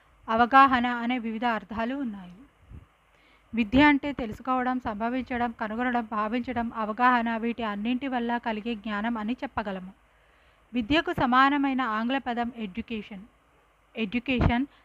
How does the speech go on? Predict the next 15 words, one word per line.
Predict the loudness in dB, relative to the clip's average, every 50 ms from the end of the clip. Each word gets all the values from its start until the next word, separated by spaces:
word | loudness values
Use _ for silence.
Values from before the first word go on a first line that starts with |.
| _ 0 4
లాటిన్ | 6 6 6 4 2 -2 0
భాషలోని | 2 2 2 2 0 -2 -2 -2 -2 -2 -2 -4 -4
ఎడ్యుకేర్, | -4 -6 -8 -8 -8 -8 -8 -4 -2 0 0 0 -2 -4
ఎడ్యుసార్, | -6 -6 -6 -4 -2 -2 -2 -2 -2 0 4 4 4 4 2 0 -10 _ _ _ _ _ -2
ఎడ్యుసిడ్ | -2 0 2 2 2 0 2 2 0 0 0 -2 -4 -2
అనే | 0 2 2
పదాల | 2 2 0 0 2 2 2 2 0
నుండి | 0 -2 -2 -2 -2 -2
పుట్టింది. | -2 -4 -6 -8 -8 -10 -10 -12 -14 -18 -20 -20 -20 _ -8
ఎడ్యుకేషన్లోని | -6 -4 -4 -4 -4 -4 -4 -4 -4 -6 -4 -2 0 2 2 4 2
ఈ | 2 2 2 2 2 2 4
అంటే | 2 2 0 -2 -2 -4 -4 -4 -4 -4
out | -4 -4 -4
of | -4 -4 -4 -4 -6 -12 -12
అని | -10 -8 -8 -8 -10 -10